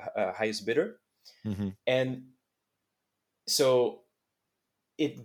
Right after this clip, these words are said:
Speaker 1: it gets, it's still in your collection, but it's, it's owned by the collector. So of
Speaker 2: Okay.
Speaker 1: course they, they, they bought it, so it appears now in their wallet, uh, if that makes sense.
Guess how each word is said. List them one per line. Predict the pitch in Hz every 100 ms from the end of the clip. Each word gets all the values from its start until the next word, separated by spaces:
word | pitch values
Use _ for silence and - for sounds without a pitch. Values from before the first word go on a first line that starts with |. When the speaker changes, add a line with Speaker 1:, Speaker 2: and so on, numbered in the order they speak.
| - -
Speaker 1:
it | 143 127
gets, | 139 135 -
it's | 151 -
still | - 165 185 190 190 - _ _ _ _ _ _ _ _ _ 160
in | 143
your | 135
collection, | 127 113 113 - 151 180 _ _ _ _ _ _ _ _ _ _ _ -
but | 110 123 120 - 135
it's, | 123 - - - _ _ _ _ _ -
it's | 139 - - - 143
owned | 156 151 123 - - _
by | 110 113 117 117 117 - 110
the |
collector. | 107 107 98 92 92 - _ - - -
So | -
of | 127
Speaker 2:
Okay. | 98
Speaker 1:
course | 135 127
they, | 120 117 113 95 - -
they, | 110 107 104 104 95
they | 107
bought | 107 117 127
it, | 139 -
so | 120 107 101 - -
it | 113 113
appears | 113 - 135 120
now | 117 113
in | 113
their | 104 101
wallet, | 101 95 92 - - _ _ _ _ _ _ _ _ _ _
uh, | 104 98 98
if | 107
that | 101
makes | 98 92
sense. | 92 - -